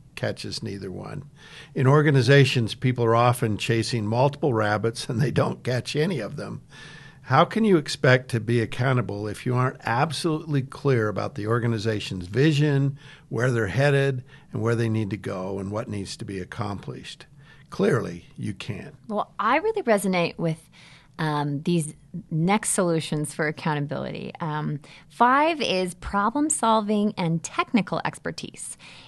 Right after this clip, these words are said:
Speaker 2: It is impossible to feel accountable when a person is confused and doesn't know how things work. Teach your people the skills and give them the training they need and make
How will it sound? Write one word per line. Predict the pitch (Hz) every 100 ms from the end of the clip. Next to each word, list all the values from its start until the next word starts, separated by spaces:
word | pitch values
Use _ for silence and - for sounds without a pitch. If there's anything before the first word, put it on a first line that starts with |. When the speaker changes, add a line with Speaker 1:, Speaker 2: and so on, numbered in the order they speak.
| -
Speaker 2:
It | 220 254
is | 220
impossible | 220 214 - 269 311 - 359 381
to | 339
feel | 302 294
accountable | - 233 208 160 151 160
when | 170
a | 170
person | - 180 185 170
is | 170 -
confused | 175 165 - 165 151 147 226 - - - - -
and | 190
doesn't | 185 196 233 -
know | 190 156 170
how | 170 165
things | 185 202 196 220 220 -
work. | 262 539 - - - - - -
Teach | - 330 359 -
your | 302 302
people | 240 214 202
the | 190
skills | - - 202 180 151 160
and | - 170
give | 147 202 247 254
them | 247
the | 226
training | - 190 180
they | 170 170
need | 175 202 180 170 170 - - -
and | - 240
make | 240 -